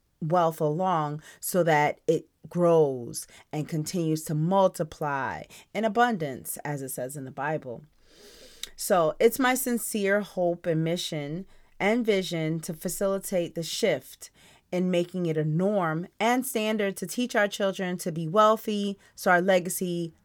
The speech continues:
builds on their generational wealth, making each generation stronger, wiser, and more equipped for the future ahead.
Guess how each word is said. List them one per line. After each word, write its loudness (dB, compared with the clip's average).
builds 4
on 0
their 0
generational -4
wealth, -6
making 2
each -2
generation -2
stronger, 0
wiser, 2
and 0
more 2
equipped -4
for -6
the -2
future -6
ahead. -6